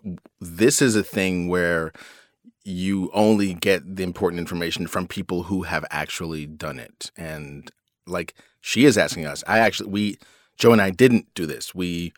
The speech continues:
made a decision to give the kids my last name. I, there was, I remember there were, it, it, it wasn't a lot of,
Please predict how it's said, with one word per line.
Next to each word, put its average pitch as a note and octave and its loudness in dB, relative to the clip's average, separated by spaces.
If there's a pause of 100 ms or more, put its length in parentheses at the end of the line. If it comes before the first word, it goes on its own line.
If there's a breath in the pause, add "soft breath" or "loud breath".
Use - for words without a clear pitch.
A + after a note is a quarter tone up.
(160)
made G2 2
a G#2 2
decision F#2 -2
to - -12
give F#2+ 0
the F#2+ -4
kids F2 -6
my F2 2
last E2+ 0
name. D#2+ -6 (440 soft breath)
I, F#2 0 (100)
there F#2 -2
was, F#2 -2
I G#2 2
remember G2+ 4
there F#2+ -2
were, F2 -2 (520)
it, B2+ -6
it, C#3+ -10 (160)
it C#3+ 8
wasn't F3 6
a D#3 8
lot C#3 10
of, A2+ 4